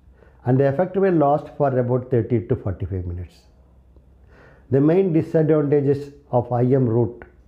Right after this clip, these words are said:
administration are the incidences of vomiting are more, and the duration of action is prolonged, and the recovery time will be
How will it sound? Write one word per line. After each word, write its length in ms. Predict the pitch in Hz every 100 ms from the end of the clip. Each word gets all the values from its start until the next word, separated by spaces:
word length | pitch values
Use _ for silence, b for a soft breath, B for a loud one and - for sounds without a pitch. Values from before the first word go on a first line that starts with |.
| _ -
administration 760 | 117 120 131 120 117 104 113
are 260 | 104 139 - - - b b b b b _ _ -
the 60 | 117
incidences 640 | 131 143 156 151 139 135
of 160 | 123 117
vomiting 720 | 113 120 127 120 135 - - - _ _ -
are 120 | 104
more, 440 | 104 113 110 - - - _ _ _ _ -
and 100 | 110
the 100 | 123
duration 760 | 120 156 165 165 165 160 156 - - _
of 140 | - -
action 420 | 127 127 143 135
is 120 | 117
prolonged, 640 | - 107 104 113 107 92 85 - _ b b b b b b -
and 280 | 117 123 120
the 120 | 110 - -
recovery 600 | 139 127 - 170 175 170
time 360 | 170 131 135 135
will 160 | 120 107
be 320 | 113 208